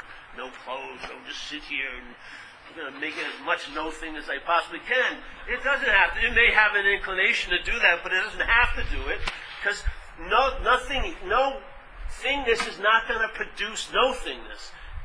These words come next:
It's not a something to be produced. It's, it's just as much here as what's here. Yeah? I'd say more so, really. That's the presence. The presence is of, isn't of things. When you sense the presence, it's of no-thingness,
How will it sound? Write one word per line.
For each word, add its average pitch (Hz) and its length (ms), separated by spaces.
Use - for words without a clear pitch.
It's 190 200
not 233 220
a - 20
something 220 460
to 202 100
be 190 160
produced. 220 680
It's, - 300
it's - 320
just 269 300
as 240 160
much 214 400
here 233 480
as 190 260
what's 190 460
here. 127 320
Yeah? 202 240
I'd 180 160
say 165 160
more 175 280
so, 113 320
really. 117 220
That's 226 280
the 180 120
presence. - 540
The 156 120
presence 240 500
is 180 180
of, 160 220
isn't 170 240
of 143 160
things. 208 420
When 165 140
you 240 120
sense 226 360
the 165 100
presence, 226 560
it's 208 200
of 226 180
no-thingness, 247 760